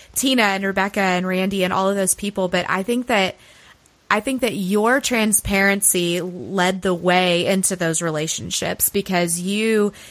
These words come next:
you have been that. And I think that that's so important. You have been that transparent. You have been that, that shoulder to cry on for moms who just feel like they can't do it anymore. And you know, you wouldn't be that if you weren't transparent. You wouldn't be that if you weren't able to have walked through,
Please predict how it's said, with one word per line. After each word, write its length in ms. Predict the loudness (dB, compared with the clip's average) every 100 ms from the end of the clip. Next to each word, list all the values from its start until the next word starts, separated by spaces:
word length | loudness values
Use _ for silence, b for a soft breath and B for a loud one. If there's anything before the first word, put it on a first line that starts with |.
| 0
you 140 | 0
have 360 | 4 2 0 -4
been 180 | -8 -4
that. 240 | -4 -4 -4
And 120 | -2
I 120 | -2
think 220 | 0 -2
that 140 | -2 0
that's 220 | 0 0
so 160 | 2 2
important. 400 | 0 -2 -2 0
You 200 | 2 2
have 140 | 2
been 220 | 2 4
that 180 | 2 0
transparent. 580 | -4 -4 -4 -2 -2 -2
You 160 | -2
have 140 | -2 0
been 280 | 2 2 4
that, 280 | 2 0 B B B B
that 160 | -2 2
shoulder 320 | 0 2 2
to 80 | 0
cry 360 | 0 0 2
on 200 | 2 0
for 180 | 0 0
moms 380 | 2 2 2 0
who 100 | 0
just 240 | -2 0
feel 140 | 0 0
like 140 | 0
they 100 | -6
can't 260 | -4 -6 -2
do 160 | 0
it 140 | 2 2
anymore. 580 | -2 -2 -2 -2 -4 -6 B B B _
And 580 | 4 4 2 0 -2 -4 _ _ _ _ _ _ _ -20 _ _
you 160 | 2
know, 80 | 4
you 180 | 4 4
wouldn't 300 | 2 0 -2
be 160 | 0 2
that 180 | 2 0
if 120 | -2
you 140 | -2
weren't 180 | -2 -4
transparent. 500 | -6 -4 -4 -4 -4
You 120 | -2
wouldn't 260 | 0 0 -2
be 180 | -2 0
that 220 | 2 0
if 160 | -2 -2
you 180 | -2
weren't 360 | 0 2 2 0
able 400 | 0 2 4 2
to 200 | 2 2
have 160 | 2 0
walked 340 | 0 0 -4
through, 340 | -4 0 0